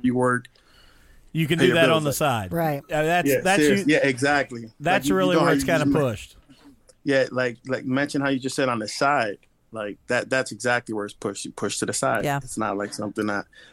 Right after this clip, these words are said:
Speaker 1: but like I said, um, hopefully, one of the, one of the youth that came to, uh, attended my shows, they saw it and they got influenced to wanna do, wanna do better. If not, like I said, it's a seed that was implanted in their head, and maybe in the long run,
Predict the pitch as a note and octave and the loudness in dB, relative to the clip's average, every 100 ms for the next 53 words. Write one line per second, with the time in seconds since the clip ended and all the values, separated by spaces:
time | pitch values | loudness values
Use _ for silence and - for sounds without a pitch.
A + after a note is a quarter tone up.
0 | - C3+ C3+ C#3 - C3+ A#2 - _ _ | -2 0 2 2 0 0 0 -6 _ _
1 | _ - B2+ B2 A#2 - _ _ - D#3+ | _ -2 0 0 -2 -8 _ _ -4 -2
2 | E3 E3 D#3+ D3+ - _ _ _ _ _ | 2 2 2 0 -6 _ _ _ _ _
3 | _ _ _ - C#3 D3+ C#3+ C3+ D3 C#3+ | _ _ _ -2 2 2 2 2 2 2
4 | C#3 C3+ C#3 C3+ - C3 B2+ B2+ - B2+ | 2 2 2 -2 0 -2 -2 -4 -4 -2
5 | B2 A#2+ C#3 C3 C3 B2+ B2 C3 B2+ A#2+ | 0 0 0 2 2 2 2 2 2 0
6 | A#2 - - - B2+ B2 A#2+ A2+ A2+ A#2 | -4 -6 -10 -2 2 2 2 -2 -2 0
7 | A2+ B2+ - A2+ A#2 - A2 A#2 A2+ A2 | 0 -2 -4 -6 -4 -6 -4 -2 -2 -2
8 | A2+ A2 _ _ _ _ _ - C3 A#2 | -2 -4 _ _ _ _ _ -6 -4 -2
9 | A#2 A#2+ A#2+ A2+ A#2 C#3 E3+ E3 C#3 C#3 | -2 -2 0 0 2 2 2 2 0 -2
10 | B2+ - B2 A#2 - - B2+ A#2+ - C#3 | -4 -2 -4 -4 -12 -10 -6 -4 0 0
11 | B2+ B2+ A#2 G#2+ C#3+ C#3+ C3+ C#3 C3+ C3 | 2 0 -2 -4 -2 -2 0 0 0 -2
12 | B2 A#2 - _ _ A2+ A2+ A#2 A#2+ A#2+ | -4 -6 -10 _ _ -8 -2 -2 0 0
13 | B2+ C#3+ C#3+ C3+ B2 | 2 2 2 2 -2